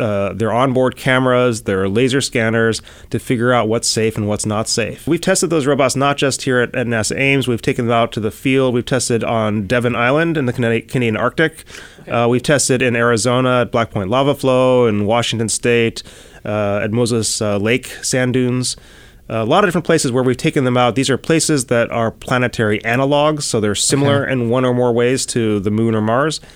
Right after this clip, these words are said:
Speaker 1: And for us, it's a, a way to really, you know, challenge ourselves to say, "Hey,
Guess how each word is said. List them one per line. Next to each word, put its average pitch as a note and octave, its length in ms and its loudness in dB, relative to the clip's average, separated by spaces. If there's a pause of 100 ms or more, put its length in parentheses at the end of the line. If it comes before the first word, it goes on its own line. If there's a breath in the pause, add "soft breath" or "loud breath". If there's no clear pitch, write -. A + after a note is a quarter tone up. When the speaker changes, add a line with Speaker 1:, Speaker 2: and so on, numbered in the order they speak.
(280 loud breath)
Speaker 1:
And B2 140 -2
for C3+ 140 2
us, C#3 160 2
it's B2 120 -2
a, A2+ 160 0 (100)
a C3 60 -2
way B2+ 260 2
to A#2+ 140 -6
really, B2+ 640 2 (360 loud breath)
you A#2 100 -6
know, A2 60 -4
challenge G3 400 2
ourselves A2 460 0
to A#2 100 0
say, A#2+ 560 2
"Hey, A2+ 480 0